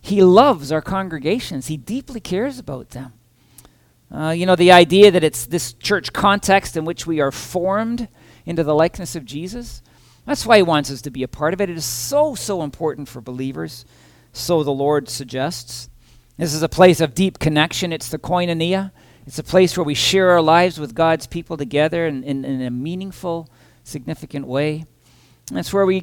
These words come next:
are given that leadership, that spiritual leadership that we need in order to thrive as a congregation. All of these things just don't exist unless we're really engaged in a church and participate in it significantly.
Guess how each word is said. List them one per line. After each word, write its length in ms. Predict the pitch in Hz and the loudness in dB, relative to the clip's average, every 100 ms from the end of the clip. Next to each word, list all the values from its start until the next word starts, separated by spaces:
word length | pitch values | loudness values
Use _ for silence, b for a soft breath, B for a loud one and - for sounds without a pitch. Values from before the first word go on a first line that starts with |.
| 180 | 0
are 80 | 170 | 0
given 300 | 180 185 185 | 0 2 4
that 140 | 185 | 4
leadership, 460 | 165 196 175 151 - | 4 0 -2 -6 -6
that 180 | 127 | -6
spiritual 640 | - - 220 254 240 196 180 | -6 -10 -6 -6 -6 -8 -6
leadership 540 | 180 208 - 156 - | -6 -8 -6 -6 -6
that 80 | 151 | -6
we 240 | 160 240 | -6 -2
need 560 | 240 190 240 220 113 92 - b b b | -2 0 -2 -2 -6 -10 -14 b b b
in 80 | 160 | -4
order 220 | 185 165 | -2 -2
to 80 | 135 | -4
thrive 460 | - 151 190 214 185 | -6 -2 0 0 -2
as 100 | 143 | -8
a 60 | |
congregation. 800 | - 156 156 135 131 156 147 123 - b b b b | -6 -6 -6 -4 -4 -4 -6 -12 -16 b b b b
All 200 | 226 285 | 4 4
of 120 | 226 | 2
these 340 | 226 220 - 214 | 0 -2 -2 -2
things 440 | 220 180 139 117 | -2 -4 -8 -8
just 280 | 196 180 139 | -4 -4 -2
don't 240 | 196 190 | -2 -2
exist 480 | 165 127 196 175 - | -4 -4 -4 -4 -4
unless 320 | 151 165 147 | -4 -4 -6
we're 140 | 147 143 | -6 -6
really 420 | 160 254 240 170 | -6 -4 -2 0
engaged 540 | 139 147 165 156 131 | 0 0 0 -2 -8
in 80 | 131 | -8
a 40 | |
church 460 | - 147 123 - - B B B B 139 | -8 -8 -10 -12 -20 B B B B -14
and 120 | 135 | -12
participate 640 | 135 - 147 143 127 127 | -10 -6 -6 -8 -8 -6
in 140 | 127 127 | -4 -6
it 140 | - | -8
significantly. 800 | 123 110 123 - - 127 120 | -10 -10 -12 -14 -20 -16 -16